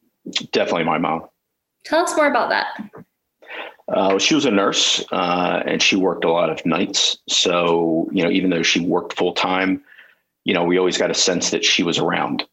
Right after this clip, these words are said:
Speaker 1: You know, we would, uh, you know, she would, uh, leave for seven, get home at seven o'clock. Uh, so she might be sleeping during the day, but she was always there for us.
Speaker 2: I feel like that,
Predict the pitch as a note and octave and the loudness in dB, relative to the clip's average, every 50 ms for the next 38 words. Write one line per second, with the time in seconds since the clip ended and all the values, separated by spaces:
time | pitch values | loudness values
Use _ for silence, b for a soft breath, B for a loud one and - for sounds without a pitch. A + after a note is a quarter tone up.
0 | _ _ _ - G2+ D#2+ D#2 D#2+ E2 E2 D#2+ D#2 D#2 D2 - - _ _ - G2 | _ _ _ -4 -2 -2 0 0 0 0 0 0 -2 -2 -6 -12 _ _ -8 -4
1 | F#2+ E2 D#2+ D#2+ D#2 D#2+ D#2+ D#2+ D#2+ - _ _ _ _ _ _ _ _ - C#2 | -4 -2 0 0 0 -2 -2 -4 -6 -8 _ _ _ _ _ _ _ _ -6 -4
2 | C#2 - - - E2+ D2+ C#2+ D2 - _ _ _ - D#2 D#2 B1+ F2 G2 G2+ F#2+ | -4 -2 0 0 0 -2 -2 -6 -10 _ _ _ -4 -4 -2 0 0 0 0 0
3 | G2+ - - A2 G2 F#2+ F#2+ F#2 F2 F2 E2 E2 D#2 F2 F2+ F2+ E2+ - F2+ E2+ | 0 0 2 2 2 2 2 0 0 0 0 0 0 -2 -2 -2 -2 -2 -2 0
4 | E2+ E2+ E2 - F2 E2+ E2 D#2+ - - - - _ _ _ b b b b _ | -2 -2 -2 0 0 2 2 0 -2 -4 -12 -16 _ _ _ b b b b _
5 | _ - - D#2 D#2 D#2 D#2 D#2 D#2 D2+ D2+ - - - - E2+ - F#2 F2 D#2+ | _ -8 -6 -4 -2 -2 -2 -2 -2 -4 -4 -6 -6 -4 -4 -2 -2 0 0 0
6 | D#2+ - D2+ - - C#3 C#3+ C#3 C3+ A#2 G#2 G2+ F#2+ F2 F2 E2+ F2 F2 E2+ E2 | 0 0 -2 0 2 0 0 2 2 2 2 2 2 2 2 2 2 2 0 0
7 | D#2+ - - E2+ E2 D2 E2+ D#2 D2+ C#2 C#2+ - - - - - - - - - | 0 0 0 0 0 0 0 0 -2 -2 -4 -4 -4 -4 -4 -4 -6 -8 -6 -6
8 | - - - - _ _ _ _ _ _ _ _ _ _ _ _ _ _ _ _ | -6 -6 -8 -12 _ _ _ _ _ _ _ _ _ _ _ _ _ _ _ _
9 | - A#3 A#3 F#4+ G#4 G#4 - - D#4 D4 D4 C#4 C#4+ C#4+ | -10 -4 -2 0 0 0 0 0 2 2 2 2 0 -4